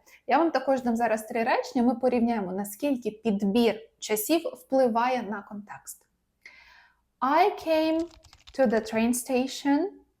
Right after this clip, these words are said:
the train left. Я прийшла на вокзал, the train left. Потяг відправився. Тобто одна дія завершилась, потім інша дія завершилась.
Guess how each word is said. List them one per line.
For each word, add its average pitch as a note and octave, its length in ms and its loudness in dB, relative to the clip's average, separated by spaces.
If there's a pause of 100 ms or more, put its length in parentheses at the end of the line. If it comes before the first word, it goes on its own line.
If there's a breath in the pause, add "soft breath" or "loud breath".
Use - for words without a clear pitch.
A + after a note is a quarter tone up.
(360)
the G#3+ 380 2
train C4 340 2 (480)
left. G3+ 540 0 (560 loud breath)
Я A#3+ 200 8
прийшла G#3+ 500 0
на F#3 160 -2
вокзал, A3+ 540 2 (1120)
the A3+ 160 4
train C4+ 360 4
left. - 320 -4 (100)
Потяг D4 340 6 (100)
відправився. G#3 760 0
Тобто G3+ 300 -2
одна C#4 400 4
дія F#4 320 6
завершилась, E4+ 600 2
потім C4+ 400 -2
інша A#3 340 4
дія F#3 260 -4
завершилась. - 800 -10